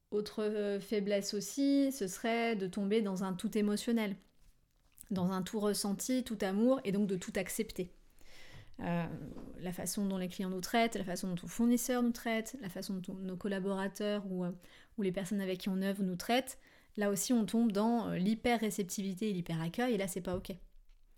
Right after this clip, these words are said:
Tout ça, vous le verrez dans le prochain épisode, ce sera, euh, rééquilibré grâce au masculin. Ce que j'aime bien regarder aussi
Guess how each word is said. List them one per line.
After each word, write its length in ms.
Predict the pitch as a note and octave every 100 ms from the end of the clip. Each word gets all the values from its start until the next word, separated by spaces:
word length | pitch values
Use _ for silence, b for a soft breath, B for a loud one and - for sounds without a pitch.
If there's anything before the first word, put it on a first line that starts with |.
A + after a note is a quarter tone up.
| - -
Tout 140 | -
ça, 260 | A#3+ A#3 C#4+ - _
vous 140 | G3+ F#3
le 60 |
verrez 260 | F3+ F3 F3 - - b b -
dans 100 | D4
le 80 |
prochain 300 | D#4+ A3 -
épisode, 360 | F3 - E3+ E3+ - B B B B _
ce 220 | - -
sera, 320 | F3 - G3+ G#3
euh, 600 | F3+ E3+ E3 E3 E3 - -
rééquilibré 640 | E3+ G3+ G3+ - F3+ F3+
grâce 300 | G3+ C#4 C#4
au 20 | F3+
masculin. 380 | F3 - F3 D#3 _ _ _ _ _ - - - - - - b b b b b b b - - - - - - - _ - - - - - - - - - - -
Ce 100 | -
que 140 | -
j'aime 240 | B3 A#3+ A3+
bien 160 | C#4
regarder 360 | D#4+ D4 A3+ A#3+
aussi 320 | A3 - D4